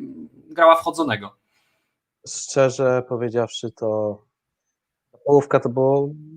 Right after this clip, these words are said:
Speaker 2: jakieś nieporozumienie, bo, no, antyreklama Calcio. Dla, dla mnie, dla mnie po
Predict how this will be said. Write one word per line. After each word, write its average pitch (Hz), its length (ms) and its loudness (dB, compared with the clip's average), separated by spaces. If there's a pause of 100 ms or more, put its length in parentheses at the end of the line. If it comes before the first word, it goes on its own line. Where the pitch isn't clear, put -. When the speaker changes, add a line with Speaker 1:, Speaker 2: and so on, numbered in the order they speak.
(160)
Speaker 2:
jakieś - 560 -6
nieporozumienie, 185 680 6 (340)
bo, 127 480 8 (1400)
no, 147 140 2
antyreklama 208 640 6
Calcio. - 420 4 (120)
Dla, 131 320 2
dla 151 200 2
mnie, 170 220 4
dla 160 260 4
mnie 170 280 4
po 151 80 -2